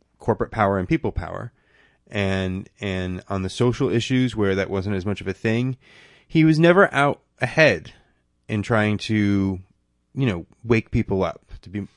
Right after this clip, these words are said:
to, you know, he was never, like, a real trailblazer and always just a little bit behind and waiting till the polls supported gay marriage to support gay marriage and things like that, that are just, to me, e-, evidence, a cr-, you know, he, there's, he has a long paper trail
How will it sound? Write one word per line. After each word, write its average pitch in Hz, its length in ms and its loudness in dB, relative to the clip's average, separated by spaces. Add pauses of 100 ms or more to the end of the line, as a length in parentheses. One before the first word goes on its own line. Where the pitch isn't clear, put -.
to, 101 180 -10
you 104 140 -6
know, 95 80 -2
he 101 100 -2
was 98 140 -4
never, 113 300 2
like, 95 180 0
a 95 80 -6
real 95 240 0
trailblazer 95 640 0
and 87 80 -4
always 98 240 -2
just 92 180 -10
a 95 60 -8
little 107 180 0
bit 117 180 0
behind 131 380 0
and 107 100 0
waiting 127 280 4
till 117 120 0
the 101 80 -2
polls 139 600 4
supported 147 640 0
gay 92 160 2
marriage 85 440 -6
to 92 100 -6
support 82 400 -10
gay 80 160 -12
marriage 80 400 -10
and 104 100 -8
things 147 220 2
like 127 180 4
that, 107 380 2 (340)
that 110 140 6
are 113 80 10
just, 117 220 -2 (420)
to 120 80 2
me, 139 400 8
e-, 117 100 -10 (840)
evidence, 117 420 2
a 104 100 -12
cr-, - 200 -12
you 123 100 -4
know, 104 60 -4
he, 110 100 -6
there's, 117 220 -2
he 120 160 -2
has 113 80 0
a 113 80 -2
long 139 500 2 (160)
paper 135 300 -2
trail 139 480 4